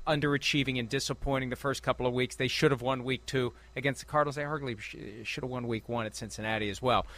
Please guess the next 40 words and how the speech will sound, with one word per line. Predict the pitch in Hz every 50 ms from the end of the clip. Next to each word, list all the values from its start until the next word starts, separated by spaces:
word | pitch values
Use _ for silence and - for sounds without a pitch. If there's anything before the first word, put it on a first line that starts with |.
| - - - - -
But | 135 -
Cousins | - 165 165 156 156 131
hasn't | 139 147 139 135 139 -
thrown | 147 143 135 131
an | 127
interception | 127 113 104 104 - - 175 170 - - 175 156 147
all | 139 139 135
year. | 135 139 139 135 131 120 - - - - - - -
The | 131 135
offense | 139 147 156 - - 156 143 139 123 - -
without | 139 131 - 110 113 156 156 -
Dalvin | - 151 147 139 135 135 120 -
Cook | - - 156 151 139 - -
did | - 135 113
not | 127 127 110 131
miss | 127 113 - -
a | 127
beat. | 113 139 139 139 143 139 - -
Alexander | 123 131 123 120 117 104 120 127 117 110 107
Mattison | 110 110 113 117 110 - - 123 104
had | 101 117 117 110
something | - - 127 117 - 117
to | 104 110
do | 107 117 113
with | 107 104 -
that. | - 180 165 147 135 - - - - - - - - - -
But | 151 139 139 - - - - - -
Cousins | - - - 180 170 139 160 147 117 123
really | 147 151 143 143
giving | 131 123 139 131 131 123
life | 123 127 131 131 123 -
to | - 127
that | 117 113 113 -
passing | 131 123 123 120 117 - 135 120
game. | 123 120 113
They | 113 117
don't | 117 139 139 143 135
have | 135 135 127 123
Irv | 131 127 123 -
Smith. | - - - 139 131 123 -